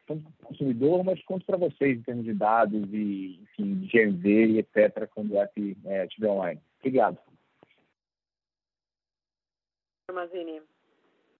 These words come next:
Speaker 2: falando aqui do, da sua primeira pergunta de M and A e da, dos juros e tudo mais, sim, o fato de não ter nada acontecido nesse cenário, assim, de preços,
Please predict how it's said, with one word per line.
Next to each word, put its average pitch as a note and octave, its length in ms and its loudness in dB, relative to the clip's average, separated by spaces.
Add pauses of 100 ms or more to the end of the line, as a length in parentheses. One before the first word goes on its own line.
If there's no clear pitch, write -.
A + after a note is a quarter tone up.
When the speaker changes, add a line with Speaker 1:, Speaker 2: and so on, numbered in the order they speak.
(140)
Speaker 2:
falando A3+ 300 -4
aqui G#3 220 -8
do, E3 560 0
da D#3 140 -12
sua F#3 100 -6
primeira F3+ 320 -6
pergunta F3 500 -6
de E3 200 -12
M D#3+ 220 -6
and D#3 80 -12
A F3 360 -4
e D#3+ 80 -10
da, D3+ 320 -4
dos D#3 240 -14
juros E3+ 400 -4
e - 20 -20
tudo D#3+ 180 -18
mais, F3 400 -6 (680)
sim, F3 260 -12
o F#3+ 80 -12 (140)
fato A#3+ 280 -6
de A3+ 120 -14
não G#3+ 120 -8
ter F#3+ 300 -6
nada F#3 320 -6
acontecido F3 1000 -8
nesse D#3+ 200 -18 (140)
cenário, E3 520 -4
assim, D#3+ 280 -12
de D#3+ 100 -20
preços, E3 440 -8